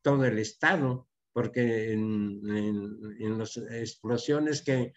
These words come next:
van, vayan a hacer, se disemina, este, el polvo y los vientos corren a lo largo y ancho de nuestro estado.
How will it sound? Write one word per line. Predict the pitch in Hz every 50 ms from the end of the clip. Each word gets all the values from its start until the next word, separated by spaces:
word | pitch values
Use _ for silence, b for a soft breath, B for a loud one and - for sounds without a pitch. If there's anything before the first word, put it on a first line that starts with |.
| b b b b _
van, | - 135 139 135 123 123 123
vayan | 139 147 151 147 147 147
a | 147
hacer, | 143 147 147 151 156 156 156 - _ _ _ _ _ _
se | _ - - 139 135 123
disemina, | 113 127 127 123 123 - - 131 123 123 135 151 165 165 156 151 139 139 135 135 - - _ _ _ _
este, | 107 110 110 - - - 117 117 117
el | 107 - -
polvo | - 139 156 160 151 139 127 127 131 131 127 - - _ _ _ _ -
y | - 117 120
los | 110 117 120 110 - 110
vientos | 127 143 151 151 147 135 147 151 156 151 - - _ _ _ _ _ _
corren | - 143 156 160 135 143 143 143 143 139 127 123 - - - 117
a | 123 120
lo | 113 117 123 120
largo | 120 123 131 135 135 139
y | 135 123 131
ancho | 131 139 139 131 - 139 123 120
de | 107 113 113 110 110 107
nuestro | 110 113 113 107 - - 120 117
estado. | 113 - - - 143 160 170 165 143 135 131 - _